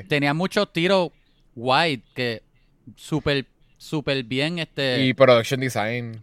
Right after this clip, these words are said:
Speaker 1: preparado, ajá. Que se nota que ellos lo cuidaron bastante, que no, no.
Speaker 2: Sí.
Speaker 1: Obviamente tú,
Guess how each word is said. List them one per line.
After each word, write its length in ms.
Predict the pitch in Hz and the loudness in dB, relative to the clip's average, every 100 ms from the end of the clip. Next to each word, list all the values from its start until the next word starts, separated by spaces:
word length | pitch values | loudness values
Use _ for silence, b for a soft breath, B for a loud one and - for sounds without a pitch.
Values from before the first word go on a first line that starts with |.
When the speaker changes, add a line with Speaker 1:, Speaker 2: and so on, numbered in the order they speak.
| _ | _
Speaker 1:
preparado, 540 | 160 147 147 135 151 139 | 0 2 4 4 4 2
ajá. 340 | 139 139 127 _ _ | 2 0 -2 _ _
Que 120 | - 156 | -8 -4
se 100 | 165 | -2
nota 200 | 156 196 | 0 0
que 80 | |
ellos 120 | 196 208 | 2 2
lo 140 | 202 | 2
cuidaron 560 | 185 165 160 160 139 127 | 0 2 2 2 -4 -6
bastante, 540 | 135 135 147 147 117 | -4 -2 -2 -4 -4
que 80 | 117 | -8
no, 120 | 117 | -6
no. 240 | 120 123 - _ - | -6 -8 -10 _ -12
Speaker 2:
Sí. 80 | 101 | -8
Speaker 1:
Obviamente 360 | 127 151 170 165 | -4 -2 -4 -6
tú, 160 | 156 | -10